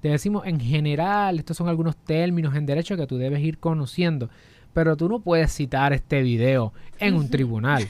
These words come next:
Speaker 2: <laughs>
Speaker 1: o en un memorando. Tú no puedes decir, "Ah, esta gente dijo tal cosa".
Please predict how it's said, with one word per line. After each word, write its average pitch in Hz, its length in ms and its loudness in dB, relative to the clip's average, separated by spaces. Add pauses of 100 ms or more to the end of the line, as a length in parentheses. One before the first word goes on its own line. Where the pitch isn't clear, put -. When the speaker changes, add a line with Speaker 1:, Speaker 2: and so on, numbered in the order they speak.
(140)
Speaker 2:
<laughs> - 160 -20
Speaker 1:
o 311 120 4
en 190 140 6
un 190 140 4
memorando. 156 760 4 (260)
Tú 156 100 0
no 165 120 2
puedes 175 180 2
decir, 165 260 0
"Ah, 180 180 4
esta 165 180 -2
gente 160 340 0
dijo 156 260 2
tal 135 180 -2
cosa". 127 280 -2